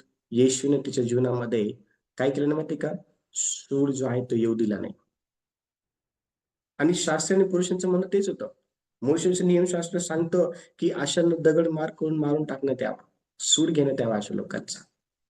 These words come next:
पण येशूचं तसं नाही. बघा, वचन, वचन वाचू आपण, वचन सात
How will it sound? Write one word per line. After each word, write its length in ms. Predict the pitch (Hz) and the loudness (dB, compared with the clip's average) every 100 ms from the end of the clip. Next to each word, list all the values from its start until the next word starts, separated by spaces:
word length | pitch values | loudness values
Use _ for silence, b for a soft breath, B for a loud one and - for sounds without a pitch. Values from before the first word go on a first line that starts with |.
| _ _ _ _ _ | _ _ _ _ _
पण 120 | 185 | 6
येशूचं 540 | 156 175 185 - 240 - - | 10 10 8 4 2 2 4
तसं 220 | - 190 | 4 6
नाही. 300 | 180 - - - _ _ _ _ _ _ | 6 6 0 -10 _ _ _ _ _ _
बघा, 200 | 170 240 | 6 6
वचन, 460 | 202 175 175 226 - B - | 8 6 6 4 4 B 2
वचन 280 | 165 202 - | 4 6 8
वाचू 220 | 196 170 | 8 8
आपण, 200 | 147 170 | 6 6
वचन 300 | 185 180 220 | 6 6 6
सात 260 | 208 - 185 | 4 4 0